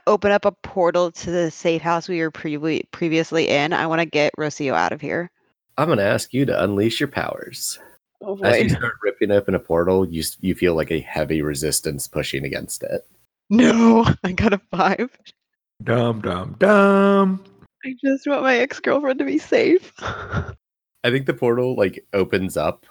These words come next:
Speaker 2: to about a foot across and then snaps shut. And it almost just, like, feels like there's, like, a damp blanket on you.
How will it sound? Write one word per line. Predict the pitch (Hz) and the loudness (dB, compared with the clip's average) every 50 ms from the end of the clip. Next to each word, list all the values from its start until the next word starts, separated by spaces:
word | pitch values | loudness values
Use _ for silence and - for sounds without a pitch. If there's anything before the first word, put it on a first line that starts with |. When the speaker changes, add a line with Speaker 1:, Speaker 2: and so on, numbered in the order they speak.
| _ 135 127 | _ -18 -10
Speaker 2:
to | - - 92 | -4 -4 -2
about | 78 80 82 87 - - _ 87 | -2 0 -2 -2 -2 -4 _ -8
a | 82 | -8
foot | - - 90 82 82 | -4 -4 -2 -2 -2
across | 82 - - 80 76 80 85 - - 92 | -2 -4 -4 -2 -2 -2 -4 -4 -6 -6
and | 78 78 | -4 -4
then | 80 76 71 | -4 -6 -6
snaps | - - - - 80 76 76 - - - - | -8 -10 -10 -8 -6 -6 -6 -8 -10 -12 -12
shut. | - - 71 76 92 - - - _ _ _ _ _ _ _ _ _ - | -8 -6 -6 -6 -6 -8 -10 -16 _ _ _ _ _ _ _ _ _ -4
And | 92 95 | -2 0
it | 92 | 2
almost | 117 147 156 143 - - | 2 2 0 -2 -4 -6
just, | - 107 - - | -6 -6 -4 -2
like, | 101 85 - _ | -2 -4 -4 _
feels | - 143 131 - | -2 -2 -2 -2
like | 113 - | -4 -4
there's, | - 107 95 82 - | -4 -4 -4 -2 -4
like, | 78 73 | -6 -6
a | 73 | -8
damp | 71 - 78 76 78 76 - - - | -6 -4 -2 -2 -2 -2 -4 -8 -14
blanket | 92 82 - 78 76 73 67 69 71 - - | -12 -6 -4 -4 -4 -4 -6 -6 -8 -8 -6
on | - 65 65 67 67 | -8 -8 -8 -8 -10
you. | 58 55 52 - - 135 135 | -10 -10 -8 -8 -8 -8 -10